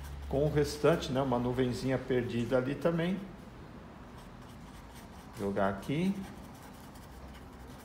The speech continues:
Ó, já vou fundindo ali, tá vendo? Ó, dando formatinho e já venho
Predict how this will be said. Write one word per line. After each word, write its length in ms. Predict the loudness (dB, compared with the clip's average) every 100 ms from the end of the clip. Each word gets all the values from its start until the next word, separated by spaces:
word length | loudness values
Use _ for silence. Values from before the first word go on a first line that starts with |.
| -14 -14 -4
Ó, 180 | -2 0
já 140 | 0
vou 160 | 2 0
fundindo 600 | 0 0 2 2 2 2
ali, 320 | 2 2 2
tá 120 | 4
vendo? 280 | 4 4 4
Ó, 220 | 4 4 0 -10 -4
dando 220 | 0 0
formatinho 880 | 0 2 4 4 2 0 4 6 4 2 -6 -10 -14 -16 -16 -16 -6
e 80 | -2
já 220 | 4 6
venho 400 | 6 6 4 2